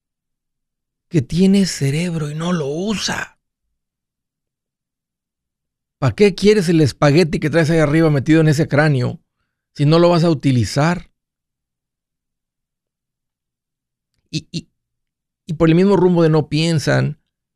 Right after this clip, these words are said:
cuando ves las decisiones que has tomado o que a-, estás viendo en alguien más, en algún conocido tuyo, ves las decisiones y dices, "Es que sin sentido común, ¿cómo se te ocurrió?".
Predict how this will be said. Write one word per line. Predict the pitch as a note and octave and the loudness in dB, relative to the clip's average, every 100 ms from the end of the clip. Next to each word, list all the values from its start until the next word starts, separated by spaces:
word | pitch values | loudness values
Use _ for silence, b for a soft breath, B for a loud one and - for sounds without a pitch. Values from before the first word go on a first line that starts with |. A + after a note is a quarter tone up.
| _ _ _ _ _ _ _ | _ _ _ _ _ _ _
cuando | C3 C3+ C3+ | 0 2 2
ves | E3+ | 2
las | G3 E3 | 0 0
decisiones | C3 A2+ C3 C#3 B2+ A2+ | -2 -2 -2 -2 -2 -4
que | - | -4
has | C#3 - | -4 -4
tomado | C#3 B2+ A#2+ A#2+ B2 C#3+ | -2 0 0 0 -2 -2
o | B2+ A#2+ | -6 -4
que | B2+ | -4
a-, | B2 | -2
estás | - C#3 | -4 -2
viendo | B2 C#3 C3 | 0 2 2
en | |
alguien | B2+ C3+ C3 B2 A2 | 2 2 0 0 0
más, | A2 A2+ | 0 -2
en | A#2+ | -2
algún | A2+ B2+ D3 | 0 0 0
conocido | C3 A2+ A#2+ B2 | 0 -2 0 -2
tuyo, | G2 A#2+ A#2 G#2+ C3 - _ _ _ _ _ | 0 0 2 0 -4 -10 _ _ _ _ _
ves | B2 C#3 | -2 -2
las | D#3+ C#3 | 0 -2
decisiones | B2 G2+ F#2+ B2+ C#3 C3 | -2 -2 -4 -2 0 2
y | A#2+ | 2
dices, | B2+ B2 - | 0 -4 -14
"Es | - | -12
que | - B2+ A2+ _ _ _ _ _ _ | -4 -4 -4 _ _ _ _ _ _
sin | - C#3 C3 | -2 0 2
sentido | - C3+ B2 A#2+ D#3 D#3+ D3+ - | 0 0 0 0 0 0 0 -2
común, | - A2+ A#2 C#3+ B2+ | -4 0 2 0 -2
¿cómo | - D3 F3 E3 | -4 -2 -2 -2
se | D3+ C#3 | -4 -4
te | B2+ | -2
ocurrió?". | A2+ - B2+ G#2+ C3 D#3 E3+ F3+ | -4 -4 -6 -2 0 0 0 -4